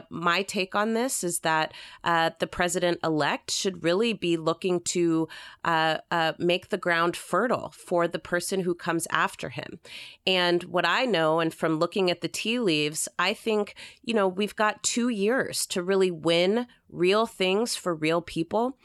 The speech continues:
Very few people in this country care about these arbitrary <laughs> distinctions, frankly, between Democrats and Republicans, because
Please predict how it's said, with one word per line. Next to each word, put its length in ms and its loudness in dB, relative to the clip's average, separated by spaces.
Very 340 2
few 220 -2
people 340 -2
in 140 2
this 160 -2
country 440 -2
care 460 0
about 320 0
these 320 -4
arbitrary 520 2
<laughs> 100 -4
distinctions, 840 0
frankly, 500 2
between 400 0
Democrats 600 0
and 100 0
Republicans, 760 -2
because 400 -6